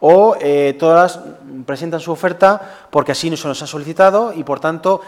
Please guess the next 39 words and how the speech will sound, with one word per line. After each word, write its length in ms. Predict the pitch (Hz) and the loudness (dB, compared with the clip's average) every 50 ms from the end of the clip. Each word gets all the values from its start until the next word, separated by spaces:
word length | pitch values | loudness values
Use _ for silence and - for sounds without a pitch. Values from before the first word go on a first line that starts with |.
| - - _ | -18 -12 _
haya 360 | 139 151 165 170 175 170 170 | -2 -2 2 4 6 6 6
ese, 640 | 180 175 - - 180 180 180 190 190 - - 160 156 | 4 2 -2 -2 0 0 0 0 -2 -2 -4 -4 -4
ese 420 | 147 - - 170 175 175 175 175 | -4 -4 -4 -2 0 0 0 0
simulacro 800 | 175 175 170 151 143 139 151 165 175 175 - 175 185 208 220 - - - - _ _ _ _ _ _ | -2 -2 -4 -2 0 2 4 4 2 2 2 0 0 0 -2 -6 -14 -20 -20 _ _ _ _ _ _
de 440 | 127 123 139 151 160 165 175 185 170 | -10 -4 -2 0 0 0 0 -2 -4
una 200 | 160 151 160 160 | -2 -2 0 0
licitación 400 | 160 151 - 160 139 127 160 165 | -2 -2 -4 -6 -6 -6 -6 -6
en 80 | 170 160 | -6 -6
competencia, 500 | - 131 120 123 123 120 113 - 117 110 | -6 -6 -6 -8 -10 -10 -10 -10 -10 -4
cuando 260 | - 151 147 151 151 | -2 0 0 2 2
realmente 420 | 147 147 147 151 165 170 165 170 | 2 2 2 0 0 -2 -4 -4
no 120 | 156 139 123 | -6 -6 -6
lo 120 | 113 113 | -8 -10
es, 340 | 107 104 - - - - _ _ _ _ _ _ _ _ - | -12 -14 -18 -20 -20 -20 _ _ _ _ _ _ _ _ -20
¿vale? 260 | 127 123 131 143 156 | -16 -14 -12 -10 -8
Cuando 160 | 160 143 127 | -6 -6 -4
realmente 320 | 120 131 127 131 131 139 135 | -4 -4 -4 -4 -6 -8 -8
no 100 | 123 110 | -10 -10
lo 80 | 110 | -12
es. 240 | 104 104 - - - _ _ _ - - - _ - | -14 -16 -20 -20 -20 _ _ _ -20 -20 -14 _ -2
Esto 240 | 151 151 - 190 | -2 0 2 4
lo 40 | 185 | 6
vamos 280 | 175 180 185 185 175 180 | 6 6 4 2 2 2
a 40 | 170 | 2
ver 380 | 175 180 196 208 208 - - | 4 4 4 4 2 0 -2
en 140 | 156 143 143 | -2 -2 -2
un, 160 | 147 156 165 - | -4 -6 -6 -4
en 160 | 143 135 139 | -4 -2 0
una 160 | 147 160 170 | 2 4 4
variedad, 720 | 175 175 160 147 135 147 160 190 190 - - - - - | 4 4 2 2 2 2 2 2 0 -4 -10 -20 -20 -14
eh, 600 | - 135 131 127 127 123 123 123 123 123 - - 139 | -12 -8 -6 -4 -4 -2 -2 -4 -4 -6 -10 -14 -12
yo 100 | 135 143 | -8 -4
casi 220 | 143 180 175 190 156 | -2 -2 -4 -4 -4
se 80 | 165 | -2
da 140 | 165 170 180 | 0 0 0
en 120 | 175 165 | -2 -2
todos 160 | - 165 151 147 | -2 0 0 0
los 120 | 135 131 | 0 -2
expedientes, 600 | 135 - 156 151 170 196 190 151 117 104 104 | -4 -4 -4 -4 -4 -4 -6 -10 -12 -16 -16